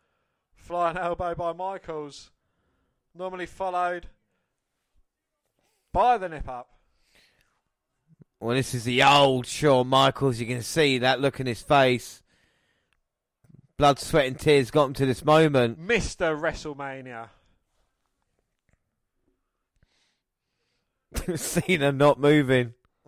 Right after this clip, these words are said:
Speaker 1: Uh, Shawn Michaels just kicking him into position. Looking to drop that famed elbow from the top.
Speaker 2: Michaels
Speaker 1: Looks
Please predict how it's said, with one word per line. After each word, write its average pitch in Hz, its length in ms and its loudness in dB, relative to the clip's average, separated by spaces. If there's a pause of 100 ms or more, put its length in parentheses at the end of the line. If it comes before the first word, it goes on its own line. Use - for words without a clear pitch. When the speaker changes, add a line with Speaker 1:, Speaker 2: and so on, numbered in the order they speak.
Speaker 1:
Uh, 139 120 -14 (200)
Shawn 165 320 -12
Michaels 151 380 -14
just 143 200 -20
kicking 165 260 -14
him 165 80 -16
into 156 200 -18
position. 151 640 -10 (920)
Looking 165 300 -14
to 160 120 -14
drop 180 320 -6
that 165 180 -8
famed 175 640 -10
elbow 175 480 -2
from 175 200 -16
the 165 60 -10
top. 175 520 -6 (4000)
Speaker 2:
Michaels 117 420 0
Speaker 1:
Looks - 0 -